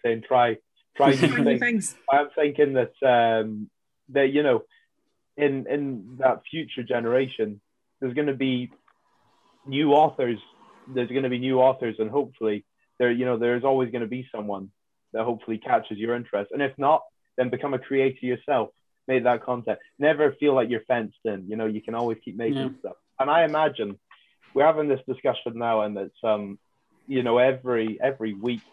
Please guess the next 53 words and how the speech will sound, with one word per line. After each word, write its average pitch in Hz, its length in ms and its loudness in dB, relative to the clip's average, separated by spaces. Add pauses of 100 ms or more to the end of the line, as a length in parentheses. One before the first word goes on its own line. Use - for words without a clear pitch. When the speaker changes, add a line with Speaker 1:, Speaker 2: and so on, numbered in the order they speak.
(480)
Speaker 1:
like, 113 180 0
the 113 140 -10
situation, 120 600 -4 (380)
you 156 120 0
know, 143 140 6
there, 131 140 2
there's 131 180 0
always 156 240 4
something 127 320 -8
new 139 200 -4
to 110 100 -14
talk 143 280 -2
about, 101 220 -4
right? 123 280 -2 (220)
There's 117 120 -8
always 139 240 2
something 123 200 -8
new 123 120 -6
to - 160 -20
talk 131 260 -2
about. 104 140 -4
But 113 60 -2
I 131 100 0
imagine 131 320 0
when 113 140 -4
Doctor 127 340 0 (100)
Seuss 127 200 -6
was 107 160 -12
writing 107 240 -4
his 101 120 -8 (140)
books, - 280 -8 (1040)
there 131 100 2
was 123 80 -2
maybe 135 300 -2
similar 147 280 0
discussions 104 640 -4 (600)
about 117 220 2
what 113 200 -2
you, 107 240 -6 (480)
you 110 180 -12
can 120 240 -2
and 110 120 -10
can't 110 380 -8
say, 117 160 0
and 110 80 0
it 120 40 -4
would 147 140 0
have 139 80 -2
been 143 100 0
a 117 100 0
different 135 320 -4
discussion. 98 560 -6
Speaker 2:
Yeah. 147 200 6